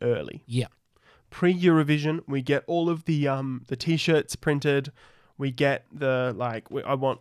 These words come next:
Speaker 1: um, like, knitted woolen jumpers with the trumpet on it.
Speaker 2: Oh, I like
Speaker 1: Um,
Speaker 2: that.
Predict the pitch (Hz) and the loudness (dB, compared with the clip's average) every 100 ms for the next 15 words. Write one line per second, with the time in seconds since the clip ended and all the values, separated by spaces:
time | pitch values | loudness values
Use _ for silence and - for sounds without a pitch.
0 | _ 120 127 120 117 117 127 117 113 - | _ -6 -4 -4 -8 -8 -6 -6 -8 -6
1 | 139 135 147 131 127 135 127 127 127 131 | -4 -2 -2 -2 -2 -2 0 0 2 0
2 | 135 160 147 127 135 123 135 135 131 123 | 0 0 -2 -2 -6 -4 -2 0 0 -2
3 | - 135 139 151 131 156 185 120 123 139 | -4 0 0 0 -2 0 2 2 0 -2
4 | 123 123 123 - | 0 0 -2 -4